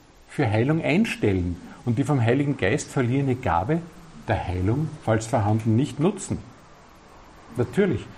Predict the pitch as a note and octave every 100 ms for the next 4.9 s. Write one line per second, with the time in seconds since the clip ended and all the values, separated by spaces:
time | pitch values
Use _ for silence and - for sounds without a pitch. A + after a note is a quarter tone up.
0 | - - A2+ C3+ C#3+ - F3 - - -
1 | - - B2 A2 - - F3 C3 G#2 F#2
2 | D#2+ F#2 B2 D#3 C3+ A2+ B2 G2 A2+ B2+
3 | B2 A#2 E3+ - F2+ F#2+ G#2 A2+ G#2+ D#3+
4 | - C#3+ A2+ A2 C#3 - C#3+ F#3+